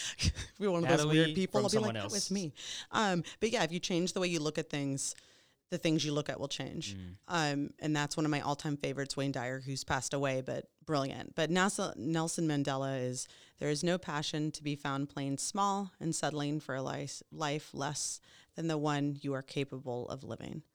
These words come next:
Speaker 2: Mm.
Speaker 1: So a lot of, especially I think women, um,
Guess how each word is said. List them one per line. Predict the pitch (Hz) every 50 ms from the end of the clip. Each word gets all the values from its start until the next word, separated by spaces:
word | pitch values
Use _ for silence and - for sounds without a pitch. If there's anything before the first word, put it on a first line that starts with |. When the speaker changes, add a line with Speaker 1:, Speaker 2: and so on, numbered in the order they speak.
| _ _ _ _ _ 107
Speaker 2:
Mm. | 107 104 101 98 92 90 90 87 _ _ _
Speaker 1:
So | - - - - 135 -
a | - 143
lot | 143 156 151 147 147
of, | 147 139 - - _ _ -
especially | 143 143 135 - - - 156 - - - 147 143 135
I | 135
think | - 143 139 -
women, | 143 139 139 135 135 139 139 - _ _ _ _ _ _ _ _ _ _ -
um, | - 139 139 135 135 135 143